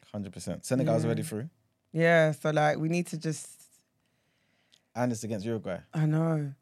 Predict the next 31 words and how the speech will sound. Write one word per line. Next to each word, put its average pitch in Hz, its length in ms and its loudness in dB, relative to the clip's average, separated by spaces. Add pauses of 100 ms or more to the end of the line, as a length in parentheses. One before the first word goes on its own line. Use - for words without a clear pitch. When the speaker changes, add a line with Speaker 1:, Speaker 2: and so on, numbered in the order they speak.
(180)
Speaker 2:
And 170 120 4
you 180 80 4
know 202 80 4
what 202 80 0
will 196 80 0
be 190 140 2
really 190 240 4
amazing? 180 380 2
Do 143 60 -4
you 151 40 0
know 170 60 4
what 185 60 8
I 185 80 10
really 180 220 2
want 170 180 -2
us 156 120 -2
to 156 100 -4
win? 165 180 0
'Cause 143 140 -6
then 147 140 -2
I 143 40 -4
feel 165 180 -6
like 165 200 0
you 160 160 0
Nigerians 147 520 0
will 143 120 -6 (160)
really 165 320 0
just 151 240 -6
give 160 160 -4
us 147 160 -2
grace 151 520 -2